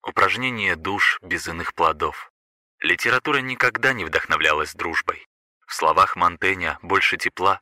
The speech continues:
чем во множестве книг на протяжении веков. Почему предпочтение отдано любви? Очевидно, потому что любовь почти универсальна. Мало кто не пережил чего-то в этом роде.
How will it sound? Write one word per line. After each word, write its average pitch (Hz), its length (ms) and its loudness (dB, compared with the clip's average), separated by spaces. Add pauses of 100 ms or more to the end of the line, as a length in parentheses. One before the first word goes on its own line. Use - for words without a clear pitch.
(160)
чем 104 220 0
во 110 120 6
множестве 110 540 0
книг 107 400 -4
на 101 100 0
протяжении 95 680 0
веков. 85 560 -4 (580)
Почему 131 680 0
предпочтение 95 920 -2
отдано 92 400 -2
любви? 90 580 -6 (720)
Очевидно, 82 540 -2
потому 80 300 -6
что - 180 -2
любовь 78 360 -4
почти - 360 -4
универсальна. 85 840 -4 (440)
Мало 143 320 0
кто - 220 -4
не 82 120 -8
пережил 82 400 -2
чего-то 82 540 0
в 80 40 -6
этом 82 220 -2
роде. 80 400 -2